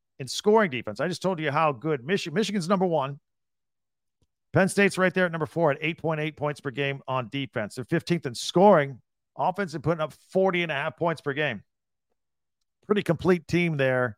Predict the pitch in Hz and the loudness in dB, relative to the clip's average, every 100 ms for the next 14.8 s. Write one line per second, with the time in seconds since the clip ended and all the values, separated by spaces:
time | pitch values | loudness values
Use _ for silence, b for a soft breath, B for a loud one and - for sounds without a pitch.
0 | - 117 104 170 143 135 143 139 120 90 | -10 -6 2 2 2 2 4 2 0 -6
1 | _ _ _ _ _ _ - 208 247 233 | _ _ _ _ _ _ 6 8 8 6
2 | 160 160 151 180 170 151 185 165 135 120 | 4 -2 2 4 4 2 2 2 -2 -2
3 | 135 123 147 120 - _ _ _ _ - | -6 -6 -4 -4 -6 _ _ _ _ 4
4 | 151 147 170 202 208 170 165 170 - 170 | 6 6 6 6 4 0 -2 -4 0 0
5 | 160 165 - 160 170 156 127 147 - 107 | 2 0 0 0 0 0 -2 -2 -2 -8
6 | 101 - _ _ _ _ _ _ - 160 | -8 -16 _ _ _ _ _ _ -2 2
7 | 156 196 185 - 156 143 147 _ _ - | 4 4 4 0 -2 -2 -4 _ _ -8
8 | 127 143 190 185 170 151 135 127 170 160 | 0 4 6 6 4 -2 -6 0 2 2
9 | 127 110 107 - _ _ _ _ _ _ | 2 -2 -4 -12 _ _ _ _ _ _
10 | _ 165 185 190 180 180 147 131 - 170 | _ 4 4 6 2 0 -4 -6 0 2
11 | 151 - 143 165 160 131 - 143 113 156 | 0 -6 -4 2 2 0 -8 -14 -8 -6
12 | 151 123 - 160 143 127 127 104 87 - | -6 -8 -8 -6 -6 -6 -10 -10 -12 -18
13 | _ - 110 110 - 98 - _ _ _ | _ -10 -10 -10 -14 -16 -16 _ _ _
14 | _ _ _ - 143 110 127 | _ _ _ 0 0 2 -2